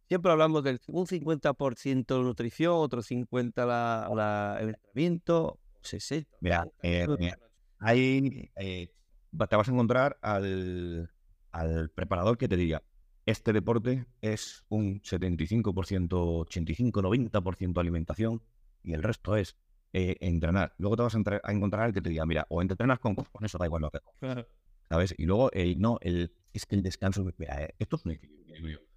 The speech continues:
Speaker 2: Si de verdad quieres hacer algo, tienes que comer perfecto, entrenar duro y descansar. Y si
Speaker 1: Sí.
Speaker 2: una de las tres, me da igual el porcentaje, me da igual el porcentaje, se acabó.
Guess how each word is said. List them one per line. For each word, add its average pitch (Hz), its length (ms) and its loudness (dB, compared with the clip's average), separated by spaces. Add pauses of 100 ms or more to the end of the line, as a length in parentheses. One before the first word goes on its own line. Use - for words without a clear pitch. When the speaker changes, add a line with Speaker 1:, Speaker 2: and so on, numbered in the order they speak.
(100)
Speaker 2:
Si 107 140 0
de 101 60 4
verdad 127 180 4
quieres 156 180 2
hacer 117 160 -2
algo, 131 180 0
tienes 107 220 0
que - 300 -6 (300)
comer 185 280 0
perfecto, 170 480 -4 (440)
entrenar 147 440 2
duro 190 320 0 (180)
y 92 120 0
descansar. 82 520 -2
Y 92 60 -16
si 131 80 -2
Speaker 1:
Sí. - 0 -
Speaker 2:
una 147 120 2
de 143 40 2
las 123 120 0
tres, 110 180 -4 (420)
me 104 180 0
da 139 80 0
igual 156 200 2
el 156 40 0
porcentaje, 120 640 -2 (140)
me 110 140 0
da 127 60 2
igual 135 160 2
el 123 60 0
porcentaje, 117 560 -2 (200)
se - 100 -6
acabó. 104 320 0